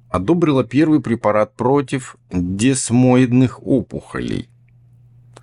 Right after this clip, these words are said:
Управление по контролю качества пищевых продуктов и лекарственных средств С Ш А Ф Д А одобрила первый препарат против десмоидой-,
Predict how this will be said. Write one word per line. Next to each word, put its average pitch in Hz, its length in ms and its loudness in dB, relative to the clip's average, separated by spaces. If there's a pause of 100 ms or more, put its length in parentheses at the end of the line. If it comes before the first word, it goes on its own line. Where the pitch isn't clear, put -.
(260)
Управление 139 800 0
по 110 140 -4
контролю 95 500 -2
качества - 460 -6
пищевых - 480 -6
продуктов 101 560 -4
и 78 40 -4
лекарственных 76 500 -4
средств 185 420 -4
С - 180 -4
Ш - 200 -6
А 117 220 -2 (100)
Ф 127 180 0
Д 82 200 -2
А 65 240 -8 (380)
одобрила 160 560 0
первый 120 340 -2
препарат 107 580 -2
против 107 580 -4
десмоидой-, 90 1600 -2